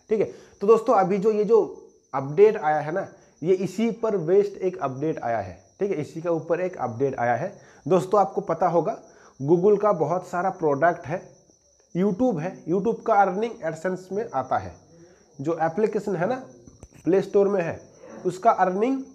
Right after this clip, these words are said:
अ, AdSense में आता है। Blogger, तरह तरह का website है, ओके,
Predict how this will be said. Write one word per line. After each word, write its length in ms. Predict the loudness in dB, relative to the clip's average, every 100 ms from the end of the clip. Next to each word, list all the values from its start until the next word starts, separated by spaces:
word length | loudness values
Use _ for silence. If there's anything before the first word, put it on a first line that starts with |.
| -20 _ _ _ _ _ -8
अ, 240 | -6 -4
AdSense 360 | -4 -2 -4 -2
में 100 | 0
आता 260 | 0 0
है। 260 | -2 -4 -4
Blogger, 500 | 4 4 4 4 2
तरह 260 | 0 0 2
तरह 200 | 2 0
का 120 | 2
website 480 | 0 0 0 0 0
है, 300 | -2 -4 -12 _ -20 -20 _ _ _ _ _ _ _ _ _ _ _ _ -6
ओके, 200 | -2 -2